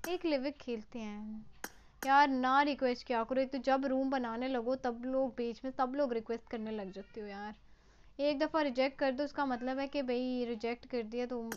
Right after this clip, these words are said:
कोई वजह ही होगी reject करने की, ऐसे तो नहीं ना reject किया, पता नहीं। अच्छा, आईडी पास है, दोबारा से यहाँ लिखते हैं टू नाइन टू फ़ाइव, टू नाइन टू five, please help, टू five seven nine five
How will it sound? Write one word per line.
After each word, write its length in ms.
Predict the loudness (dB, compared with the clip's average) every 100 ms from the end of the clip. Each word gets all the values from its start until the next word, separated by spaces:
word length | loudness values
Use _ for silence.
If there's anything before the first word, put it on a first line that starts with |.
| -8
कोई 100 | -6
वजह 340 | -4 -4 2 2
ही 80 |
होगी 280 | 4 2 0
reject 380 | -4 -4 -6 -4
करने 200 | -8 -6
की, 80 | -8
ऐसे 180 | -8 -10
तो 120 | -10
नहीं 120 | -6
ना 80 | -6
reject 380 | -6 -10 -14 -14
किया, 120 | -14 -14 -16 -20 -20 -20 -20 -20 -20
पता 220 | -12 -8
नहीं। 160 | -6 -8 -14 -18 -2
अच्छा, 220 | 0 6
आईडी 280 | 6 8 6
पास 340 | 6 4 4 2
है, 440 | 2 2 -2 -10 -6
दोबारा 500 | -2 0 0 -2 -4
से 160 | -6
यहाँ 160 | -6 -4
लिखते 200 | -6 -8
हैं 80 | -6
टू 180 | -4 -2
नाइन 440 | -2 -2 -4 -4 -8 -16 -16 -16 -16 -16 -16 -16 -18 -20 -6
टू 120 | 0 2
फ़ाइव, 800 | 4 6 6 4 4 2 -2 -8 -18 -20 -6
टू 140 | -4
नाइन 240 | 0 0 0
टू 120 | -2
five, 380 | 2 2 4 0
please 320 | -2 0 -2 -4
help, 680 | -4 -2 0 -2 -6 -10 -14 -20 -20 -20 -16 -4
टू 120 | -2
five 380 | 2 2 2 -2 -10 -20 -20 -16 -2
seven 360 | 0 2 0
nine 380 | 0 0 0 -2
five 460 | -2 0 2 0